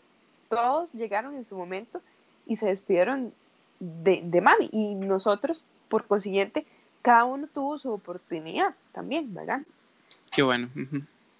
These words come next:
Speaker 1: Pero, pero eso es, yo sí creo que eso es importante hablarlo.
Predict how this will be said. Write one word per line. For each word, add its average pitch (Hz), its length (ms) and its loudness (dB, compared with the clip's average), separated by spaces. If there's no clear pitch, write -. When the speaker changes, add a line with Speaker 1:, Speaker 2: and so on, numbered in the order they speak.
Speaker 1:
Pero, 202 640 2
pero 196 260 -4
eso 196 220 -8
es, 262 220 -16
yo 254 260 0
sí - 220 2
creo 339 400 2
que 233 180 -2
eso 254 140 -6
es 294 80 -10
importante 269 640 -4
hablarlo. 220 520 0